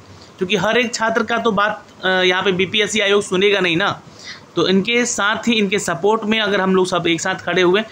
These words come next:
तो शायद हमारी बातें जो है इनके through वहाँ जा सकती हैं। तो इनका एक ये उपाय है। लेकिन आपको करना क्या है, अब अपनी परीक्षा को लेकर रणनीति बनाइए।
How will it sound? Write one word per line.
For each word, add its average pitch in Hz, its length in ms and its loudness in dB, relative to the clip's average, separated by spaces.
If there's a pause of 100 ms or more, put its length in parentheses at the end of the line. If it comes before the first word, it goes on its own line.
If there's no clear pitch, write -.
(260)
तो 180 60 0
शायद 208 320 -2
हमारी 180 280 2
बातें 165 720 -4
जो 156 120 2
है - 140 0
इनके 170 220 -2
through 190 240 0
वहाँ 160 180 2
जा 139 160 -2
सकती 123 340 -6
हैं। 156 100 -16 (640)
तो 156 200 2
इनका 190 320 2
एक 214 200 0
ये 196 180 2
उपाय 190 340 2
है। - 200 0
लेकिन 202 380 0
आपको 196 400 0
करना 220 340 0
क्या 220 220 0
है, 220 80 2
अब 196 180 0
अपनी 196 220 0
परीक्षा 180 400 -2
को 208 120 -2
लेकर 208 300 0 (340)
रणनीति 202 460 2
बनाइए। 175 480 0